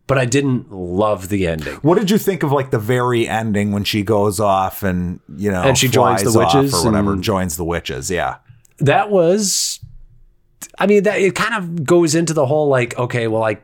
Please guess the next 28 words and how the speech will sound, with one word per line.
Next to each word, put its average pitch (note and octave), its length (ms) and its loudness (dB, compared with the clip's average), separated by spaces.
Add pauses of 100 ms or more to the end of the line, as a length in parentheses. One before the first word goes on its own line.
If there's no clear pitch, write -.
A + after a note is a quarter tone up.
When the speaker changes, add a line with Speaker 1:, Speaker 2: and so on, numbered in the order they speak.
(280)
Speaker 1:
I G#2+ 60 -2
get G#2+ 240 0
where G#2+ 160 -2
we're G2 160 -2
going D3+ 420 0
now. B2 520 0 (340)
I A#2 60 -2
sort C3 220 0
of, B2 100 -2
like, A#2 260 -2 (400)
at E3 140 -2
that B3 260 -6
point, F#3+ 320 0
I - 80 -2
feel G3+ 220 2
like F3+ 140 0
I'm C#3 100 -2
just A#2+ 200 -2
biding A2+ 380 -2
my G2 140 0
time F#2 300 -4
because, G#2 260 -2
like, G#2+ 200 0
Speaker 2:
Okay. G2+ 140 -6 (220)
Speaker 1:
because D#3+ 260 0
I, C#3+ 220 0
I C#3 80 -2
knew C#3+ 520 2